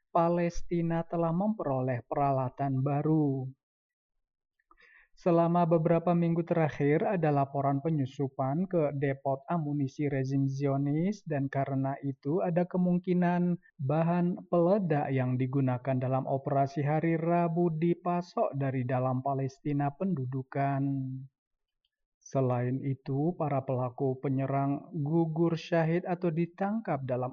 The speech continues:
operasi sebelumnya. Tetapi dalam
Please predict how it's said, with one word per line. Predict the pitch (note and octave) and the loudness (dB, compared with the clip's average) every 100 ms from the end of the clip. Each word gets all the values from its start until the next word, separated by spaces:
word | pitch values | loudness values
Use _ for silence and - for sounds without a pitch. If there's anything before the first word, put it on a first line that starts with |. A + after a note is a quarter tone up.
| C#3 | -4
operasi | B2+ C3 B2 C3+ | -4 -4 -2 -4
sebelumnya. | B2 C3+ C3 C3+ D3+ E3+ D#3+ C#3+ C3 B2+ _ _ _ _ _ | -6 -4 -2 0 2 2 2 0 -4 -10 _ _ _ _ _
Tetapi | _ C3 - B2 A#2+ C3+ E3 | _ -6 -2 -4 -2 0 2
dalam | E3+ C#3 C3+ | 2 0 -2